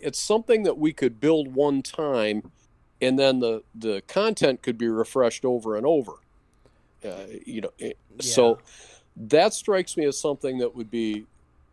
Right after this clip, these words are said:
Speaker 1: you know, a handy thing to have. Of course, I'm putting all the work on you. Once, once it's built, then it's on you to come up with the, the things to, uh,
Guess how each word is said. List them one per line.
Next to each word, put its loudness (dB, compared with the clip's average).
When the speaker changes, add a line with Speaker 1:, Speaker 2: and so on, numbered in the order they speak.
Speaker 1:
you -4
know, 0
a -4
handy -2
thing -2
to -4
have. 2
Of -8
course, 4
I'm 0
putting 0
all 4
the -4
work -2
on -6
you. -2
Once, -2
once -2
it's -8
built, 2
then 0
it's -2
on -2
you 2
to -6
come 0
up 4
with 0
the, 0
the -12
things -2
to, -8
uh, -16